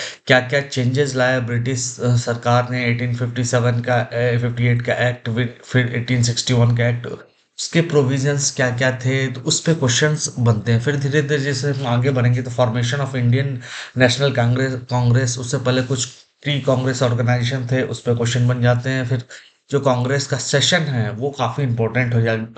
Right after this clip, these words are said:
हो जाता है examination point of view से, कि उस, अ, session में कौन से, कौ-, कहाँ पे हुआ था, किस ईस्वी में हुआ था, कौन उसके president थे, क्या कुछ important, अ, national decision, अ, लिए गए थे जि-, जो आगे shape किया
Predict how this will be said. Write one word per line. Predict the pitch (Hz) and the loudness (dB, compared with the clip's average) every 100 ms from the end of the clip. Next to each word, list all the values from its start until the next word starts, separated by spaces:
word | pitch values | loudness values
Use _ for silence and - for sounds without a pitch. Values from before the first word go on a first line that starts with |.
| - | 2
हो | 113 | 2
जाता | 113 117 | 4 2
है | 123 120 | 0 0
examination | 117 110 113 120 120 | -2 0 0 0 0
point | 107 107 | 0 0
of | 104 | -2
view | 107 | -2
से, | 104 101 - - - - | -4 -6 -8 -10 -12 -4
कि | 143 139 123 - | 0 0 0 2
उस, | 156 - 147 | 2 2 2
अ, | 143 139 143 | 2 2 0
session | - 123 135 | -2 -6 -6
में | 139 | -6
कौन | 120 123 120 | -4 -2 -2
से, | 135 | -6
कौ-, | - 113 113 123 120 | -8 -10 4 4 4
कहाँ | - 120 123 | 0 2 2
पे | 123 | 2
हुआ | 117 123 120 | 2 2 2
था, | 117 123 120 | 2 0 -2
किस | - 120 | -6 -4
ईस्वी | 120 117 117 | -4 -2 0
में | 120 120 | 2 4
हुआ | 117 113 | 2 0
था, | 120 123 | -2 -2
कौन | 123 117 120 | -2 0 2
उसके | 120 - | 2 0
president | 120 107 123 120 123 120 | -4 -4 -2 2 2 2
थे, | 120 123 120 - _ _ _ | 2 0 0 -6 _ _ _
क्या | 143 | 0
कुछ | 139 143 147 | 0 -2 -2
important, | 135 120 127 120 135 143 143 | -2 0 0 0 -2 -2 0
अ, | 135 131 123 117 | 2 0 -2 -2
national | 131 123 120 139 | 0 0 0 -2
decision, | 127 123 127 127 131 131 | -2 -4 -4 -2 -2 -2
अ, | 131 131 127 123 123 | 0 0 0 0 0
लिए | 123 131 | 2 2
गए | 123 123 | 2 0
थे | 120 131 | 0 0
जि-, | 120 120 - | 0 -2 -2
जो | 127 123 120 - | 0 2 0 -2
आगे | 117 113 123 | -2 2 2
shape | 120 - 131 120 - | 2 0 0 -2 0
किया | 127 123 120 | 2 2 0